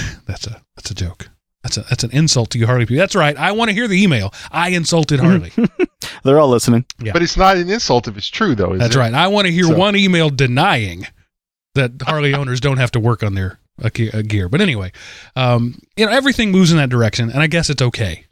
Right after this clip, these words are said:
Speaker 1: It's, it's not something we need to fight back against, uh, but I think that we're maybe pushing for it sooner than we should.
Speaker 3: Yeah, 'cause the sad fact is, most people, and I fall in this, use your computer to check email,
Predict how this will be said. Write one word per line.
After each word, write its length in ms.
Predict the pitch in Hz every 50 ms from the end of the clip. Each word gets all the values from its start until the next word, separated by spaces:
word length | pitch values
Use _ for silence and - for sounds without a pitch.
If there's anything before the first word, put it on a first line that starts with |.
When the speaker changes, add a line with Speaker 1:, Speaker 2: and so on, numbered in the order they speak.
| - -
Speaker 1:
It's, 240 | 113 110 - - -
it's 200 | 127 - - 143
not 220 | 143 143 139 127 -
something 260 | 147 135 123 131 120
we 80 | 127 127
need 100 | 120 110
to 40 | 113
fight 280 | - 127 123 117 110 107
back 240 | 123 117 110 -
against, 480 | 104 104 135 135 110 98 101 - - - - - - _ _ _ _ _ -
uh, 220 | 101 101 98 95 95
but 300 | 104 104 117 104 101 101 _ _ _ _ _ _ _ -
I 80 | 127 -
think 260 | - - 139 120 -
that 120 | 131 113
we're 240 | 107 117 117 110 104 - -
maybe 260 | 131 131 123 110 104
pushing 340 | - - 147 - - 120 110
for 200 | - 120 110 110
it 80 | 101
sooner 320 | - - 135 127 120 113 104
than 140 | 95 95
we 80 | 92 90
should. 420 | - - 135 110 85 82 101 - - _ _ _ _ _ _ _ _ _ _ _ _ _ _ _ _ _ _ _ _ _ _ _ _ _ _
Speaker 3:
Yeah, 260 | - 151 147 143 139
'cause 280 | 135 - - 147 135 123
the 80 | 143 135
sad 320 | - - 180 185 185 185
fact 300 | - - 139 139 - - 135
is, 380 | 131 123 110 104 107 110 117 - _
most 340 | 120 123 139 175 - -
people, 580 | - 113 107 - - 113 110 117 131 156 - -
and 220 | - 101 104 101 98
I 140 | 98 113 113
fall 280 | - - 101 101 104 101
in 140 | 110 120
this, 320 | 113 87 90 101 - - - _ _
use 360 | 110 95 104 110 117 120 101
your 100 | 113 113
computer 600 | - - 110 101 - 117 113 110 104 95 95 95
to 160 | - - 117 107
check 340 | - - 117 107 - - _ -
email, 540 | 120 110 107 104 101 95 95 92 90 87